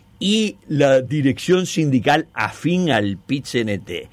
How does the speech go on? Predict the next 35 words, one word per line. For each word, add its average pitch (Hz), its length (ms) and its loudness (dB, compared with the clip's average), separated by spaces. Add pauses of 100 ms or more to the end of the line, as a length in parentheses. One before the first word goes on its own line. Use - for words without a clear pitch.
(480)
y 131 120 -2
pudiéramos, 135 760 2
yo 127 120 -4
tuve 127 240 0
la 120 100 0
ocasión 120 420 -4
la, 101 220 -2
el 101 300 -2
martes 123 520 0
de 113 160 2
escu-, 117 240 -4
de 120 200 0
escuchar 123 640 0
una 127 320 -2
pelea 131 560 -4 (240)
entre 143 320 -2
un 175 80 0
dirigente 139 600 2
de, 120 280 2
de, 101 720 -8 (100)
ex - 500 -4
diputado 113 440 0
del 117 100 2
Partido 110 300 -2
Comunista 110 560 0 (280)
y 123 100 -6
el 101 80 -6
presidente, 135 640 -6
y 123 180 0
el, 104 340 -2
eh, 85 280 -10
representante 131 840 0
de 123 160 0
esta 123 220 -4
gente 127 420 -2